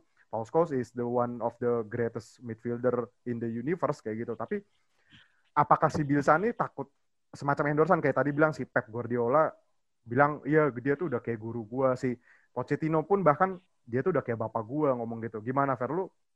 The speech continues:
apakah emang Bielsa tuh cuman sebatas itu doang, apa beneran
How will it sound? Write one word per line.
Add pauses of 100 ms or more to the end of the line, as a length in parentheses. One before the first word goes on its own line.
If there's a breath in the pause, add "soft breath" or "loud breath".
(180)
apakah
emang
Bielsa
tuh (800)
cuman
sebatas
itu
doang,
apa
beneran